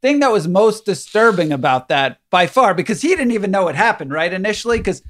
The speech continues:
for that first second, it, you didn't really know it happened until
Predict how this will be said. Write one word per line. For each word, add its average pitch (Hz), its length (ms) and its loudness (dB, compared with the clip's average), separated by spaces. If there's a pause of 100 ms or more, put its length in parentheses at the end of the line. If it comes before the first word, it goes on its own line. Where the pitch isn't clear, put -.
(240)
for - 80 0
that 214 220 4
first 262 320 0
second, 247 360 0
it, 156 200 -6 (260)
you 185 100 -6
didn't 277 180 0
really 247 160 4
know 226 160 2
it 208 60 0
happened 202 300 0
until 190 340 -2